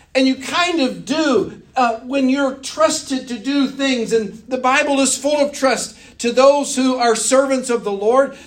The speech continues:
The Bible says, uh, that if, if,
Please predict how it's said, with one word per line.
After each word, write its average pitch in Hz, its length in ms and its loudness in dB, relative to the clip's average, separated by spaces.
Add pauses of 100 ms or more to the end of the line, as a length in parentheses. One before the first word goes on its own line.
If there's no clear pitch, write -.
The 220 80 -8
Bible 240 360 -2
says, 247 500 -2
uh, 220 320 -8 (180)
that 226 300 -2
if, - 440 -2 (120)
if, 226 320 2